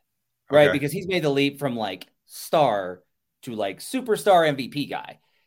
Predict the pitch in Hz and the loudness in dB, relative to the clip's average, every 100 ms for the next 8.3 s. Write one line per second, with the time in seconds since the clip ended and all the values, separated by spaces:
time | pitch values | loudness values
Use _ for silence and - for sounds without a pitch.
0 | _ _ 92 - - 185 185 185 277 311 | _ _ -12 -12 -2 0 2 4 4 4
1 | 285 151 175 139 165 233 92 71 - _ | 0 -4 -8 0 2 2 0 -6 -14 _
2 | _ _ _ _ _ _ _ _ 165 190 | _ _ _ _ _ _ _ _ 2 2
3 | 151 151 220 247 196 180 151 202 196 170 | 2 4 4 4 0 -2 -6 -2 -2 0
4 | 175 156 156 214 143 139 113 113 113 117 | -4 -6 -6 -6 -6 -6 -6 -4 -6 -6
5 | 110 107 113 - 117 127 127 123 107 113 | -8 -10 -16 -14 -8 -6 -4 -4 -4 -4
6 | 107 101 92 _ _ _ _ _ _ _ | -4 -8 -10 _ _ _ _ _ _ _
7 | 127 113 107 110 107 107 107 98 92 98 | -6 -6 -8 -8 -8 -6 -6 -8 -10 -10
8 | 107 87 85 | -8 -8 -12